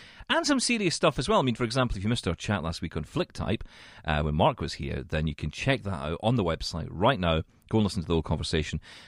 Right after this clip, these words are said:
and of course, check all our previous podcasts as well. Uh, so I, I wanna start off by saying that, um, I, I was coming to the show this week with some really bad news. I, I thought, honestly,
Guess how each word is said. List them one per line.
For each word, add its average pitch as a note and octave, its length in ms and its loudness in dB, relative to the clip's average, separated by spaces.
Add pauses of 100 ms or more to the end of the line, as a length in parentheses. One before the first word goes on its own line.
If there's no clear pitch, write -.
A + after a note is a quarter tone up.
and F2 160 2
of E2 100 -2
course, D2+ 200 -2
check - 300 -2
all D2 100 2
our C#2 80 0
previous D2 380 -2
podcasts - 880 -8
as - 160 -10
well. C#2+ 220 -6 (420)
Uh, B2+ 140 8
so D#3+ 180 6
I, D3+ 120 6 (140)
I D3+ 40 -6
wanna G3+ 180 4
start D#3 260 4
off C#3+ 120 4
by A#2+ 140 6
saying A2+ 420 4
that, G#2 280 0
um, G2+ 340 4 (280)
I, A2+ 220 4
I B2 100 8
was A#2 180 2 (360)
coming F3+ 500 6
to D#3 100 -2
the C#3+ 80 4
show B2+ 420 4
this G#2 400 0
week G2+ 260 -2
with F#2 140 0
some F2+ 360 0
really G2 320 4
bad F#2+ 360 4
news. E2+ 600 -2
I, F#2 140 2
I F#2 160 0
thought, A2+ 300 0
honestly, G#2 440 2